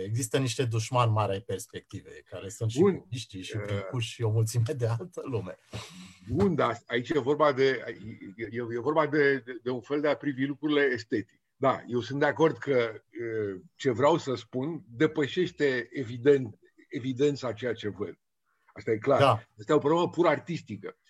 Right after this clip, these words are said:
Speaker 2: Însă problema cu care s-au confruntat în Renaștere a fost o problemă, e, simplă și, în același timp, e,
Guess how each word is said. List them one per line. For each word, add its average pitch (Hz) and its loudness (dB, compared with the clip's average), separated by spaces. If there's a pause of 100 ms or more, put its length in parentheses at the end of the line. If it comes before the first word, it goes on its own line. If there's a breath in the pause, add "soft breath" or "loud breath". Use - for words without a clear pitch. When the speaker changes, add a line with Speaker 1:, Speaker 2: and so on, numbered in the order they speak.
(340 loud breath)
Speaker 2:
Însă 139 -2
problema 135 2
cu 151 -12
care 139 2
s-au 123 -2
confruntat 110 -2 (180)
în 113 -8
Renaștere 107 -6
a - -10
fost 175 -6 (240)
o - -12
problemă, 170 -6 (120)
e, 127 -8
simplă 156 -8
și, 170 -8
în 165 -6
același 165 -4
timp, 175 -8 (600 soft breath)
e, 151 0